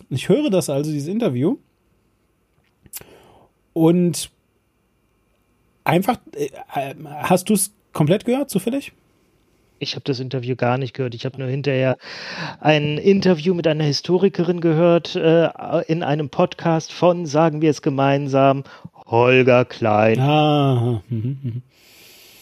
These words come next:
Speaker 1: Ja.
Speaker 2: Genau, und die hat halt die, insgesamt die Geschichte der Ukraine, äh, in, zu Zeiten der Gewalt und Zerrissenheit, also in den letzten zweihundert Jahren auseinandergenommen, da halt mit Fokus auf Bandera, zumindest zum Schluss, weil es war eine sehr lange Vorgeschichte.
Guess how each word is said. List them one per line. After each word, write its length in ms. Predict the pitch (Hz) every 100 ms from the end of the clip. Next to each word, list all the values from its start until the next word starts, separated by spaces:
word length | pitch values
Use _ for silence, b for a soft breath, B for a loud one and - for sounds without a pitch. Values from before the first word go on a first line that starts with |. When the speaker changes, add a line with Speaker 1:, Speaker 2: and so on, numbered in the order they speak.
| b b b b b -
Speaker 1:
Ja. 140 | 151
Speaker 2:
Genau, 240 | 143 123 127
und 80 | 123
die 140 | 127
hat 160 | 135 -
halt 580 | 135 120 - - - 147
die, 160 | 139
insgesamt 720 | 131 156 143 147 127 135 135 135
die 180 | 131
Geschichte 540 | 127 131 151 - - 143
der 220 | 131 131
Ukraine, 720 | 139 - 127 131 135 139 127 B B - _ _ _ -
äh, 760 | 143 135 131 123 107 64 71 131
in, 260 | 117 107
zu 240 | - - 131
Zeiten 840 | - - 139 139 - 135 131 131 131
der 220 | 127 123
Gewalt 380 | 123 113 127 120
und 120 | 113
Zerrissenheit, 720 | 123 110 113 - 113 123 113
also 160 | 113
in 40 | 123
den 120 | 120
letzten 400 | 120 - - 117
zweihundert 480 | - 131 120 113 117
Jahren 340 | 107 110 113
auseinandergenommen, 1080 | 101 107 127 113 117 117 120 113 113 117 117
da 200 | 110 117
halt 220 | 123 120
mit 100 | 113
Fokus 400 | - 131 - 120
auf 280 | 104 110 -
Bandera, 600 | 117 110 107 107 101 104
zumindest 340 | - 135 123
zum 100 | -
Schluss, 340 | - 131 117 -
weil 100 | 104
es 120 | -
war 60 | 107
eine 100 | 95
sehr 200 | 95 90
lange 200 | 104 101
Vorgeschichte. 760 | - 113 107 - - -